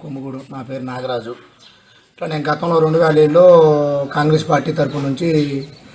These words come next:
సర్పంచ్గా చేశా. ఆ, అయితే సర్పంచ్గా చేసిన కాడ నుంచి కూడా రెండు వేల ఎనిమిది కాడ నుంచి ఈ స్వయం వీరభద్రం అనే వ్యక్తి నా మీద ఒక కక్ష సాధింపు సాధిస్తున్నాడు బాగా.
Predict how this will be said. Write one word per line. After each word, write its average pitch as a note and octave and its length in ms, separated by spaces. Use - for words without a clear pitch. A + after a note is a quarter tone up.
సర్పంచ్గా D3 420
చేశా. C3 320
ఆ, D3+ 80
అయితే F3+ 300
సర్పంచ్గా G3+ 400
చేసిన F#3 320
కాడ E3+ 180
నుంచి F3 220
కూడా F3+ 300
రెండు F3 240
వేల F#3+ 180
ఎనిమిది E3+ 300
కాడ D#3+ 160
నుంచి D#3+ 240
ఈ E3 40
స్వయం E3 340
వీరభద్రం E3 400
అనే D#3 100
వ్యక్తి D3+ 260
నా D3+ 140
మీద D3 140
ఒక - 180
కక్ష C#3+ 180
సాధింపు D3+ 360
సాధిస్తున్నాడు A2+ 540
బాగా. A2 200